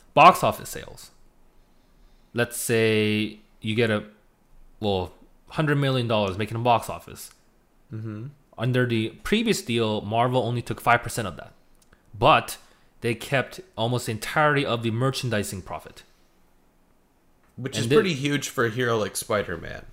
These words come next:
Speaker 1: And this was part of the six movies, the three, um, the Homecoming movies, uh, the Spider-Man Homecoming, Far From Home, and any, like, Avenger movie that Spider-Man was in.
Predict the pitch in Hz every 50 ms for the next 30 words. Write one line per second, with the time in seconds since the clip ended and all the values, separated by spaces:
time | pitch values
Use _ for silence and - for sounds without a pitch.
0 | - - - 120 117 117 123 147 147 - - 139 131 123 - - - - - 143
1 | 135 123 - - - - 104 104 104 104 - - 101 98 104 98 95 - - -
2 | - - 165 156 - - - 131 127 127 120 110 107 104 101 98 95 - - -
3 | - _ _ _ _ _ _ _ _ _ _ _ _ - 101 107 107 107 104 104
4 | - - 127 123 131 147 - - _ _ - 90 95 92 90 90 87 87 85 85
5 | 85 82 - - - 95 104 147 160 165 - 170 139 131 120 113 110 101 98 101
6 | 107 104 - - - 85 85 85 80 80 76 - - 104 - - - 123 127 127
7 | 123 117 107 123 131 135 - 143 131 131 135 127 123 - 104 101 - 104 101 110
8 | 151 175 180 190 190 - - _ _ _ _ _ _ _ _ _ - - 107 107
9 | 110 110 110 107 110 110 110 - - 120 131 143 151 151 151 151 151 147 147 143
10 | 135 - _ _ _ _ _ _ _ _ _ _ _ _ _ _ _ - - 104
11 | 104 - - - 127 113 120 127 139 131 135 127 117 110 110 107 95 101 98 95
12 | 87 92 90 90 - - - - 117 110 107 101 92 87 85 85 87 - - 71
13 | -